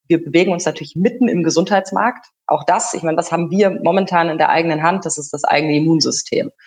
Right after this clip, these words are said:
So, und somit beschäftigen sich die Leute viel mit Gesundheit. Und was wir auch ganz stark bemerken, und das ist wirklich eine tolle Entwicklung, ist, dass diese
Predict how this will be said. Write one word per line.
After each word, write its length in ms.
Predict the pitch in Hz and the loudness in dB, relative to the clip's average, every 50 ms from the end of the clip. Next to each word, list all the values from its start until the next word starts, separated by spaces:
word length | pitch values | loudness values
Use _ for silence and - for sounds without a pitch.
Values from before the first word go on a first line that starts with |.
| - - _ _ | -20 -20 _ _
So, 160 | - - - | -4 0 2
und 260 | 120 113 123 131 123 - | 2 2 2 0 0 2
somit 240 | 147 156 151 147 | 2 2 0 -2
beschäftigen 440 | - - - 175 165 - - 147 143 | -2 -2 -2 -2 -2 0 -2 -2 -2
sich 140 | 139 139 - | -2 -4 -6
die 100 | - 143 | -4 0
Leute 260 | 135 135 139 135 139 - | 2 2 2 0 -4 -6
viel 140 | - 180 170 | -2 0 2
mit 140 | 165 160 - | 2 0 0
Gesundheit. 460 | - 139 139 185 190 190 180 165 - | -2 0 0 0 2 2 0 0 0
Und 100 | - - _ _ _ _ _ - | -4 -10 _ _ _ _ _ -10
was 160 | - - - | -10 -8 -2
wir 120 | - - - | 0 0 0
auch 160 | 202 208 - | 0 0 -2
ganz 400 | - - - 220 240 233 240 - | -4 -2 -2 -2 -2 -4 -4 -6
stark 380 | - - - - - - - - | -4 -2 -2 -2 -2 -4 -4 -4
bemerken, 400 | 190 185 180 190 220 226 - 180 | -2 0 2 2 0 0 0 -2
und 80 | 170 | -2
das 120 | 170 170 170 | 0 -2 -4
ist 140 | 170 - | -6 -8
wirklich 200 | - 214 - 185 | -8 -6 -4 -4
eine 80 | 165 - | -4 -4
tolle 260 | - - 240 262 202 | -4 -2 0 0 0
Entwicklung, 500 | 139 - - - 151 156 - 165 170 - | 0 -2 -4 -4 -6 -6 -4 -6 -6 -6
ist, 160 | - - - - | -6 -8 -6 -6
dass 140 | 160 - - | -6 -6 -4
diese 280 | - 165 156 156 151 | -6 -2 -2 -2 -2